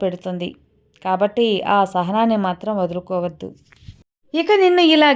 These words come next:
గేలి చేసిన వాళ్ళంతటికీ సమాధానం నీ గెలుపే అవ్వాలి, నీ యొక్క మంచి స్థాయే అవ్వాలి. అలా మంచి స్థాయికి వెళ్ళాలి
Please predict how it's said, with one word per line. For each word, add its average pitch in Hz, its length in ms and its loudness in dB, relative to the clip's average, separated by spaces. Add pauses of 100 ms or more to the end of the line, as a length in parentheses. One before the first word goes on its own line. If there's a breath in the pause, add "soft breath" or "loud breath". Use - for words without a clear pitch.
(120)
గేలి 294 380 4
చేసిన 277 320 4 (100)
వాళ్ళంతటికీ 226 800 0 (100)
సమాధానం 208 720 2 (160)
నీ 196 80 -4 (180)
గెలుపే 180 360 -2 (100)
అవ్వాలి, 180 340 -2 (240)
నీ 220 100 -2 (120)
యొక్క 226 220 0 (420)
మంచి 190 320 -6
స్థాయే 180 440 -2 (120)
అవ్వాలి. 170 360 -4 (520 loud breath)
అలా 294 160 6 (140)
మంచి 240 320 0
స్థాయికి 220 440 0 (100)
వెళ్ళాలి 190 440 2